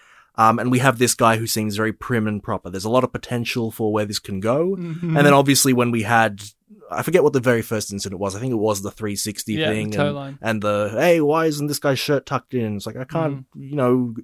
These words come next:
Speaker 1: have everyone on the ship. I, I don't know everyone." Um, I did like that turn, and I did like that that kind of led into, you know, what this character really is. We, we've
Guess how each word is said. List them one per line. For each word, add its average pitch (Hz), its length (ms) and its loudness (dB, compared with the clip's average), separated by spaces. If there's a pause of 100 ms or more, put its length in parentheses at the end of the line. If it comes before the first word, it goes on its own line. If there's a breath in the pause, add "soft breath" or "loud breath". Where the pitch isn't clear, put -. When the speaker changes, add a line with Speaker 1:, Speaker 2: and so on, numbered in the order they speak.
Speaker 1:
have 127 160 0
everyone 107 720 2
on 98 120 -8
the 98 80 -8
ship. 123 260 -6
I, 107 160 -8
I 92 80 -6
don't 120 140 0
know 113 160 -2
everyone." 107 420 -4 (640 soft breath)
Um, 131 520 6 (800)
I 156 160 6
did 160 280 4
like 156 220 6
that 147 280 2
turn, 139 400 0
and 123 260 0
I 120 120 4
did 127 400 -4
like 127 320 4
that 123 160 0
that 120 180 2
kind 120 220 0
of 107 240 -4
led 113 200 4
into, 117 480 -2
you 110 100 -4
know, 104 100 -2
what 113 160 -2
this 117 140 -4
character 110 360 -2
really 101 380 -8
is. 90 440 -14
We, 107 220 -10
we've 113 320 -6